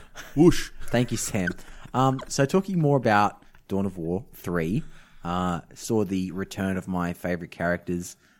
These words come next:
Speaker 1: Uh, I forget his name. Uh, Gabriel. That's it.
Speaker 2: Mm.
Speaker 1: Um, looks like Dolph Lundgren. Um,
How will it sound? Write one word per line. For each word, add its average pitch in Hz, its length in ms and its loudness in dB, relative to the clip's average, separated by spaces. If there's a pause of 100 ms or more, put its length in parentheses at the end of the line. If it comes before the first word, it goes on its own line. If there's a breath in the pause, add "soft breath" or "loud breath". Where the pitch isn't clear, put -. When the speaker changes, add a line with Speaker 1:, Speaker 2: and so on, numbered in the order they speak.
(180 soft breath)
Speaker 1:
Uh, 78 340 -8
I - 60 -16
forget 85 260 -10
his 85 160 -10
name. 82 280 -6 (520)
Uh, 85 260 -8 (240)
Gabriel. 90 460 -2 (280)
That's - 200 -10
it. 87 180 -6 (200)
Speaker 2:
Mm. 92 60 -12
Speaker 1:
Um, 85 340 -6 (100)
looks 110 180 -10
like 71 160 -10
Dolph 92 220 -4
Lundgren. 90 440 -4 (600 soft breath)
Um, 85 460 -8